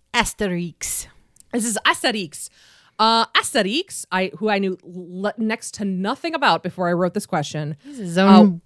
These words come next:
Speaker 1: theme park.
Speaker 2: Oh my God. He's created in nineteen fifty-nine by writer René Goscinny and illustrator Albert Uderzo. Since then, thirty-five books in the series have been released, with Uderzo taking over writing duties after the death of Goscinny in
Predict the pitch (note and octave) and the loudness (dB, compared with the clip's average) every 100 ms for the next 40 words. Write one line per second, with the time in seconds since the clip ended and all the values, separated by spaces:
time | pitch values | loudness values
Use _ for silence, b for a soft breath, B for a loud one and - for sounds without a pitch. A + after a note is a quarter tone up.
0 | _ - F4 G#4 F3 D#3+ - - _ _ | _ 2 2 4 2 0 -4 -14 _ _
1 | F#4 A#4 C#4 - G#4 G#4 F#3 - D4+ A#3+ | 0 2 4 2 4 4 2 0 -2 -2
2 | G#3 D4+ D4 C#4 A3 G3+ C4 E4+ F4+ G4+ | -4 -2 0 0 2 0 0 -4 -4 -2
3 | G4 A#3 B3 A3 F3+ F3+ E3+ F3+ F3+ F3+ | 2 2 2 2 2 2 -2 -2 0 0
4 | E3 F3 D#3+ F3+ F#3 F3+ A3 - D3+ F#3+ | -2 -6 -2 0 2 0 -2 -4 -2 -2
5 | - - F3 C#3+ D3+ - - E3+ E3 F#3+ | -2 -4 -4 -4 -4 -6 -2 0 0 0
6 | F#3 - E3 D#3+ E3+ E3 C#3 D#3+ E3+ A3 | 0 0 -2 0 0 0 0 2 2 2
7 | G3+ D#3 D#3 D3+ D3 C#3+ C#4 B B B | -2 -2 -2 -2 -2 -2 -4 B B B
8 | B _ - A#3+ - G3 G#3 - - A3+ | B _ 0 0 2 2 2 -6 -6 -2
9 | C4+ E4+ - C#4+ C#4 A#3 - A3 G#3+ F3 | 0 -2 2 2 2 -2 -4 -4 -2 -4
10 | D#3 D3+ D#3 C#3 C#3+ C#3 B2+ G#3 - E3 | -6 -6 -8 -8 -8 -10 -10 -12 -8 -4
11 | D3+ - D#3 C#3+ D3 C3+ D3 F#3+ - F3+ | -6 -6 -8 -4 -2 -2 2 2 2 0
12 | F#3+ E3+ F#3 E3 D3 D3 D3 C#3 D#3+ E3 | 2 2 2 2 0 -2 -4 -6 -6 -8
13 | D3 D3+ C#3+ A#2+ C#3 F#3+ - D3 - - | -10 -14 -12 -12 -12 -14 -10 -10 -8 -8
14 | D3 C#3+ A#3 - D3+ D3+ | -8 -8 -8 -8 -10 -10